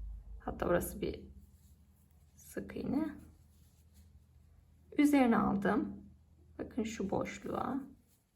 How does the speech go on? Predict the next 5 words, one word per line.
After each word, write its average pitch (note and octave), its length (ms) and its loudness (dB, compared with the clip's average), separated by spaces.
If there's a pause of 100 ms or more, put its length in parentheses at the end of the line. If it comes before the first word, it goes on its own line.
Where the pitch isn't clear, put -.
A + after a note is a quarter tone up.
(1160)
Üzerine G#3+ 380 4
aldım. G3 640 2 (520)
Sıradaki F3+ 840 0 (600)
şu - 200 -6
kısım. - 560 -6